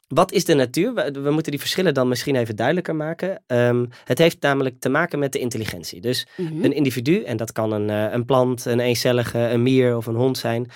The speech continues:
Speaker 1: Eh, de intelligentie, die heeft iets, die zegt iets over de ervaring van een belemmering.
Speaker 2: Ja.
Speaker 1: Eh, dus
Speaker 2: Ja.
Speaker 1: je kunt een belemmering ervaren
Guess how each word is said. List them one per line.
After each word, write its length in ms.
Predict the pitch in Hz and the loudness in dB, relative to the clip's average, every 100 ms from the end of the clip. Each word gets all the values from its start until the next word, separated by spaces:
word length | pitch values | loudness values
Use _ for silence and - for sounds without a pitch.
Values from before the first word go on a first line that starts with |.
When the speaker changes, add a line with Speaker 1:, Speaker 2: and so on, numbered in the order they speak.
| - - - | -20 -20 -14
Speaker 1:
Eh, 220 | 120 117 117 | -6 -4 -4
de 100 | - | -2
intelligentie, 760 | 147 135 123 135 196 - 175 | -2 -2 -4 -2 -2 -2 -4
die 200 | 156 139 | -4 -4
heeft 240 | 131 143 - | -2 -2 -4
iets, 260 | 131 - | -8 -8
die 100 | - | -6
zegt 240 | 117 156 - | -4 -4 -4
iets 160 | 131 | -4
over 260 | 127 123 117 | -2 -2 0
de 160 | 113 117 - - | -2 -4 -8 -8
ervaring 420 | 123 143 139 127 | 0 4 4 2
van 100 | 113 | -2
een 100 | 113 | -2
belemmering. 460 | 110 98 64 - _ _ _ _ _ _ _ | -2 -4 -8 -14 _ _ _ _ _ _ _
Speaker 2:
Ja. 380 | 175 165 180 254 | -6 -4 -6 -4
Speaker 1:
Eh, 240 | 120 117 | 2 4
dus 160 | 113 117 | 4 2
Speaker 2:
Ja. 80 | 190 _ _ _ - | 0 _ _ _ -8
Speaker 1:
je 140 | 123 | -6
kunt 460 | 120 139 160 175 - | 2 4 4 2 -4
een 120 | 147 | -2
belemmering 540 | 143 147 143 143 139 - - | 2 2 2 2 0 -2 -4
ervaren 580 | 131 131 127 131 147 | -2 2 2 2 -2